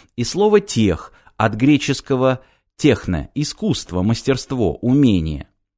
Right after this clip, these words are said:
Получилось благозвучное и гордое слово "нанотех",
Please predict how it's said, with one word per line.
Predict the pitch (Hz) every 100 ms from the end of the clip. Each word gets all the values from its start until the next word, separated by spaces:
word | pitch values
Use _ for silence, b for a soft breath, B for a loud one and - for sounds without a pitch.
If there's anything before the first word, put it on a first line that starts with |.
| _ _
Получилось | 104 131 - 262 196
благозвучное | 147 143 143 143 220 - 175 165
и | 139 120
гордое | 147 165 147 139
слово | - 160 135 123 123
"нанотех", | 139 139 139 - 92 76 -